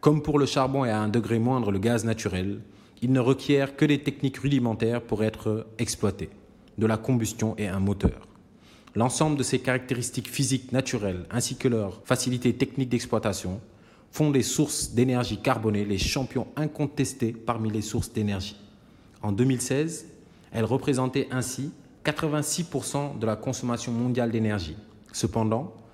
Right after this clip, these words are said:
leur hégémonie ne doit pas occulter la préoccupante concentration du dioxyde de carbone dans l'atmosphère, principalement due à leur combustion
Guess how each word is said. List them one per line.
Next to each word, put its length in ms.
leur 200
hégémonie 420
ne 100
doit 180
pas 80
occulter 400
la 140
préoccupante 680
concentration 640
du 100
dioxyde 380
de 80
carbone 500
dans 100
l'atmosphère, 640
principalement 580
due 220
à 80
leur 160
combustion 540